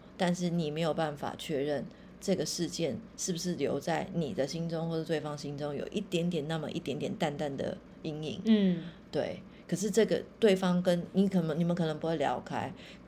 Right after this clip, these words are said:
Speaker 1: 一个不聊开，两个不聊开，然后结果十件、五十件，慢慢两个就慢慢慢慢就越来越淡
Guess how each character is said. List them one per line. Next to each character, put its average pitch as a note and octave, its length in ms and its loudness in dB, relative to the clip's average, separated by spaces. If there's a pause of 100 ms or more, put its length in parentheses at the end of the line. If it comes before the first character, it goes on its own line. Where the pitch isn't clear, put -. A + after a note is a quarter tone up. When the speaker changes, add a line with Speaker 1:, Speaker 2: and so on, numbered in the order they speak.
Speaker 1:
一 G3+ 100 2
个 F#3+ 140 6
不 F#3+ 100 0
聊 D#3 240 4
开， D#3+ 320 0
两 D3+ 180 -2
个 C#3+ 60 -2
不 D3+ 80 -4
聊 C#3+ 240 0
开， D3 340 -4
然 C3+ 160 -2
后 D#3+ 200 0
结 - 120 -4
果 C3+ 220 0 (240)
十 D#3 240 -4
件、 F3+ 340 2
五 C#3 120 -6
十 C#3+ 180 -4
件， C#3+ 280 0 (380)
慢 F3 160 0
慢 E3+ 240 0
两 G#2 180 -2
个 A#2+ 100 -4
就 C#3+ 160 -4
慢 D3 180 -4
慢 C#3 160 -6
慢 C#3 120 -6
慢 C#3 200 -4
就 C#3 140 -4
越 C#3+ 160 -2
来 - 100 -2
越 C3+ 160 0
淡 - 200 -2